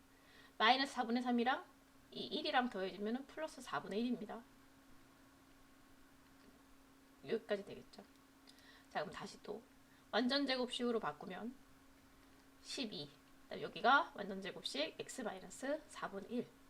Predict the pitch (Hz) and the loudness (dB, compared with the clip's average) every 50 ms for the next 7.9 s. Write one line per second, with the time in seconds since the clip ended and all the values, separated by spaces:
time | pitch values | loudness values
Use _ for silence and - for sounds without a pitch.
0 | - - - - - - - 170 175 208 254 277 - - 151 - - 254 269 269 | -20 -20 -20 -20 -12 -6 -4 -4 -2 0 -2 -2 -2 -4 -6 -4 -4 -6 -6 -6
1 | - - 226 - - 233 - - - - - - - - - - - - - - | -8 -10 -6 -4 -2 -2 -4 -4 -10 -20 -20 -20 -20 -20 -20 -20 -20 -20 -20 -20
2 | - - - 254 226 160 - - - 269 302 294 - - - - 208 190 - - | -16 -6 -2 0 0 0 -2 -4 -6 -6 -6 -6 -8 -10 -14 -12 -12 -14 -14 -8
3 | - 220 240 - - - - - - - - - - - - - - - - - | -6 -4 -4 -4 -6 -10 -20 -20 -20 -20 -20 -20 -20 -20 -20 -20 -20 -20 -20 -20
4 | - - - - - - - - - - 302 302 302 302 285 285 302 294 214 - | -20 -20 -20 -20 -20 -20 -20 -12 0 8 10 10 10 10 6 4 4 4 2 0
5 | - - - - - - - - - - - - - - - - - - - - | -4 -14 -20 -20 -20 -20 -20 -20 -20 -20 -20 -20 -20 -20 -20 -20 -20 -20 -20 -20
6 | - - - - - - - - - - 254 240 269 269 - - 254 240 240 240 | -20 -20 -20 -20 -20 -20 -20 -14 -10 -6 -4 0 2 2 4 4 4 4 4 4
7 | - - 311 302 302 294 277 285 277 254 - - 277 254 226 240 302 - | 2 4 6 6 6 6 4 0 -2 -4 -4 -2 0 0 0 0 0 -4